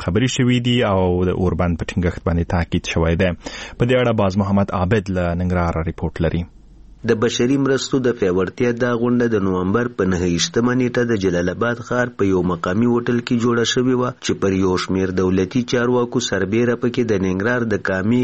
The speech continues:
Speaker 2: ګوشتې، خیوي او سره رود ولسوالیو رضاکارو ټیمونو ګډون کړی و. په غونډه کې ویناوالو له فساد سره د مبارزې او په افغانستان کې د تلپاتې اوربند او سولې د ټینګښت په اړه ویناوې وکړي.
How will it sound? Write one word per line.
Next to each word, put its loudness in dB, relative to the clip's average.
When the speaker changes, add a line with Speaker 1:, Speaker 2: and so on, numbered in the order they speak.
Speaker 2:
ګوشتې، 0
خیوي 0
او 0
سره 0
رود 2
ولسوالیو 2
رضاکارو 0
ټیمونو 2
ګډون 2
کړی 2
و. 0
په 0
غونډه 2
کې -2
ویناوالو 0
له 0
فساد -2
سره 0
د 0
مبارزې 0
او 0
په -6
افغانستان -2
کې 0
د 0
تلپاتې -2
اوربند 0
او 0
سولې 0
د -2
ټینګښت -2
په 0
اړه 0
ویناوې 0
وکړي. -4